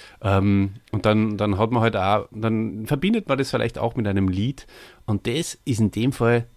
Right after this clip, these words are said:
dieses Lied: Flugzeuge im Bauch von Herbert Grönemeyer.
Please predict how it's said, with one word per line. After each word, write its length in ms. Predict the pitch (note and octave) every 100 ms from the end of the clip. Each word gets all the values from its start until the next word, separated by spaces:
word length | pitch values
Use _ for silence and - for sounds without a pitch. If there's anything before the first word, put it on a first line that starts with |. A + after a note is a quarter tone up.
| -
dieses 380 | E3+ C#3+ G#2 -
Lied: 180 | F2+
Flugzeuge 720 | - C#3+ G3 - D3 C3 C3 C3+ _ _ _ -
im 200 | B2 D3
Bauch 320 | - E2 F2 -
von 180 | G2
Herbert 360 | F#2 G2 A2+ - - - - - - - - -
Grönemeyer. 1120 | - G2 G2+ G2+ E2+ - E2+ E2+ D#2+ D2+ D2+